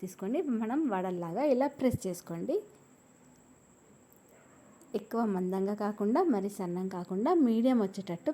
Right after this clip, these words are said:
ప్రెస్ చేసుకోవాలి. తర్వాత మనం రెండు చెంచాల పప్పుని పక్కన పెట్టేసాం కదా, పప్పుని కొంచెం కొంచెంగా వడ పైన ఇలా పె-, వేసేసి కొంచెం ప్రెస్ చేయండి. చేసిన తర్వాత ఆయిల్ వేడవుతుంది కదా,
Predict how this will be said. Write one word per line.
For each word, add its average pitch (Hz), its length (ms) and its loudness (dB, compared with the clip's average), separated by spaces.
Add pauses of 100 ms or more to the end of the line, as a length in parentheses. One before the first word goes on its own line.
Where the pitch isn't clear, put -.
ప్రెస్ 226 300 2
చేసుకోవాలి. 180 520 -2 (1700)
తర్వాత 233 260 0 (140)
మనం 302 200 2 (400)
రెండు 233 240 2
చెంచాల 220 400 -2
పప్పుని 220 280 -4 (100)
పక్కన 202 320 -2
పెట్టేసాం 180 500 -6
కదా, 185 180 -2 (840)
పప్పుని 240 300 0 (100)
కొంచెం 233 320 0
కొంచెంగా 208 360 -2 (100)
వడ 202 100 0 (140)
పైన 185 180 -2 (160)
ఇలా 240 220 -2
పె-, - 160 -6 (160)
వేసేసి 208 420 0 (220)
కొంచెం 254 260 2 (100)
ప్రెస్ 196 240 -6
చేయండి. 185 340 -2 (920)
చేసిన 233 320 -2
తర్వాత 214 240 -2 (520)
ఆయిల్ 208 240 -2
వేడవుతుంది 196 600 -2
కదా, 262 160 -4